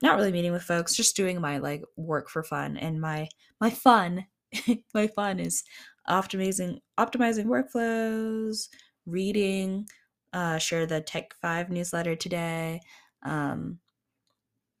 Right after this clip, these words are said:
I got a lot of, like, learning activities that I have on the docket that I'm truthfully so excited about.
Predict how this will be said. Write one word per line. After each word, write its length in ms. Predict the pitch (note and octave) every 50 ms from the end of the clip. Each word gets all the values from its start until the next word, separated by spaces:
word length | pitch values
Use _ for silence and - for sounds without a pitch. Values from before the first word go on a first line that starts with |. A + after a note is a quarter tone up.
| _ _ _ _ _ _ _ _ _ _ - -
I 100 | G#3+ G3
got 120 | F#3+ F#3 F3+
a 20 | F3
lot 200 | E3+ D#3+ D#3+ E3
of, 140 | E3+ F3+
like, 200 | E3+ C#3+ C3+ -
learning 560 | - D#3+ D#3+ C#3+ C#3 C#3 D3 D3 D#3 E3 E3 D#3+
activities 600 | D#3 E3 - - F3+ E3+ F3 F3 E3+ E3+ F3 -
that 100 | D#3+ E3
I 60 | F3
have 180 | F#3 E3+ E3
on 120 | E3 E3 F#3
the 60 | F3 F3
docket 460 | F3+ F3 E3+ F#3 - F#3+ G3 F#3+ -
that 100 | D#3 D3+
I'm 180 | D3 D3 D#3 D#3
truthfully 480 | - - D3 C#3+ - - D#3 D3+ D3
so 300 | D3+ - - D3 C#3+ D3
excited 500 | C#3+ - - - C#3 C#3+ C3+ C#3 D3+ D#3
about. 360 | E3 - F3+ F3+ F3+ F3+ F#3+